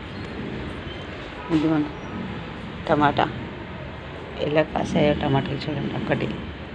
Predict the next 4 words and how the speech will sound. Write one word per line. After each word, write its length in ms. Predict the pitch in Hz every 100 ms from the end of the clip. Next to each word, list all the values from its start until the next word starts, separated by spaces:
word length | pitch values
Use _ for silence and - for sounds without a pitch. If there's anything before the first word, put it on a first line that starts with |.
| - - - 143
ఈడ 200 | 151 160 147
మూడు, 260 | 135 147 143 - - - - - - - - - - - - - - - - - - - - 156
ఈడ 100 | 156 147 147
నాలుగు, 300 | 156 147